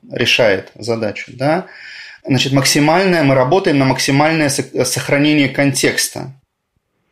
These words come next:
в наших. В принципе, вся, все то, о чем мы сейчас с вами говорим, оно про максимальное сохранение контекста. В разных командах контекст можно, ну, может по-разному потребовать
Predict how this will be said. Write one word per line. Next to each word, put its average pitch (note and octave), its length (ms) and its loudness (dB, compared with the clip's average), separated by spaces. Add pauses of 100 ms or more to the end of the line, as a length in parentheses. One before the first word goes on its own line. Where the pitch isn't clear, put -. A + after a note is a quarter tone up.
(240)
в B2 160 -4
наших. C3+ 280 2
В - 180 -20
принципе, G3+ 380 0
вся, - 300 2
все F3 240 0
то, D#3+ 120 2
о C3 60 2
чем C3 180 0
мы B2 60 0
сейчас C3 180 -4
с - 60 -6
вами A#2+ 180 0
говорим, D3+ 560 0 (300)
оно E3 200 2
про A3+ 120 0
максимальное D3 640 2
сохранение C#3 580 2
контекста. C3+ 880 -2 (1040)
В - 40 -4
разных G3 280 4
командах G#3 400 2
контекст G#3 400 0
можно, D#3 400 2
ну, E3 260 0
может D3 300 0 (380)
по-разному C3 460 2
потребовать C3 460 0